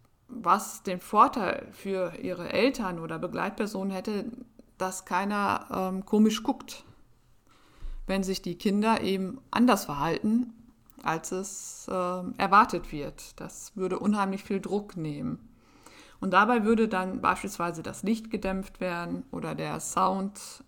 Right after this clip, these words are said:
ähm, die Geräuschkulisse, äh, gesenkt werden. Es würde keine Trailer und Werbung geben. Und im Kino dürfte ein eigenes Essen und eigene Getränke mitgebracht werden. Ähm,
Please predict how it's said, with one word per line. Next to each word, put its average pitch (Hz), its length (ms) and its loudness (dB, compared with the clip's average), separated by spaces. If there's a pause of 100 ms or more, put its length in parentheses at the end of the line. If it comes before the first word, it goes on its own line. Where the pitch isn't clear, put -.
ähm, - 480 -8 (200)
die 190 120 -12
Geräuschkulisse, 180 960 -2 (680)
äh, 165 260 -8
gesenkt 190 460 0
werden. 175 640 -4 (380)
Es - 160 -8
würde 208 220 2
keine 180 360 -2
Trailer 185 720 0
und - 380 -6
Werbung 214 440 2
geben. 190 440 -2 (720)
Und 202 140 2
im 208 120 4
Kino 226 360 8
dürfte 196 800 2
ein 180 240 -6
eigenes 202 420 2
Essen - 320 -2
und 185 140 -6
eigene 180 480 -2 (120)
Getränke 180 400 -8
mitgebracht - 640 -8
werden. - 420 -12 (640)
Ähm, 175 360 -8